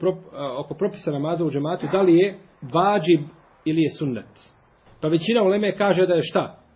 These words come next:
Sunnet. Većina uleme kaže da je sunnet. Ti si žestok, odmah se odabro žešću opciju.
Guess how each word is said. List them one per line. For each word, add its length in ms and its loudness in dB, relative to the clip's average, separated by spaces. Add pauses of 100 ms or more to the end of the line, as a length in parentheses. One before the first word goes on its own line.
(180)
Sunnet. 420 -4 (920)
Većina 300 -2
uleme 240 -2
kaže 200 -2
da 60 -4
je 60 -4
sunnet. 360 -8 (1000)
Ti 120 -6
si 120 -8
žestok, 380 -6
odmah 260 -6
se 80 -8
odabro 360 -6 (300)
žešću 340 -6
opciju. 360 -14